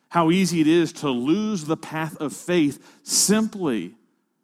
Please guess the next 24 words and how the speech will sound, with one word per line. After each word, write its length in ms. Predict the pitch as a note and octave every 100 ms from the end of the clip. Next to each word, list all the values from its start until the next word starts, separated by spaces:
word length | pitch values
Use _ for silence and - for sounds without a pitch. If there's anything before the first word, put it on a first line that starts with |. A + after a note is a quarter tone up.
| _
by 100 | B2+
just 220 | D3+ F3+
not 200 | F#3+ F#3+
caring 440 | - F#3 F#3 F3+ C#3+
that 200 | A#2+ -
much. 600 | A2+ G2+ _ - - _ _ _ _ _ _ _ _ _ _ _ _ _ _ _ _ _ _ -
We 120 | B2+
go 280 | D#3 E3 D#3+
on 140 | - D3+
the 80 | C#3+
path 400 | - E3 D#3+ D3+
of 80 |
indifference 600 | C#3 C3 E3 D3+ D#3+ B2+
by 300 | - - C3+ C3 -
having 280 | - F3 E3+ B2 _
divided 600 | D#3+ D3 B2+ D#3 F3+ F3+
affections, 760 | D3 - - E3+ - - A2+ G#2+
having 240 | C#3 C#3+ - _
quenched 440 | - F#3 G3+ F3+
affections. 640 | D#3 B2+ B2 G#2 - G#2 -
We 160 | D3 - - -
cannot 420 | F#3 G3+ F#3 C#3+
give 240 | D#3+ G3+
ourselves 560 | F3 D#3 - D#3+ C#3+